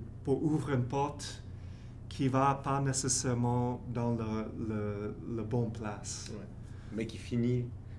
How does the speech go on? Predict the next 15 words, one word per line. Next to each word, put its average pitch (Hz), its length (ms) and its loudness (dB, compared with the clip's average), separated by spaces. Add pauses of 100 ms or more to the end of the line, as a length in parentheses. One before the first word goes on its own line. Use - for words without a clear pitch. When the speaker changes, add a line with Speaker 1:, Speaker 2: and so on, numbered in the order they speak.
(120)
Speaker 2:
nous, 120 160 2
on 123 120 6
s'est - 220 -4
amusé 104 300 0
avec 98 260 0
ça 135 140 -2
parce - 220 -4
que 95 340 -2 (560)
l'indice, 107 760 0
c'est 110 120 -2
la, 107 120 -4
c'est - 160 -6
la 98 140 -4
médaille, 120 640 -2
puis 101 480 0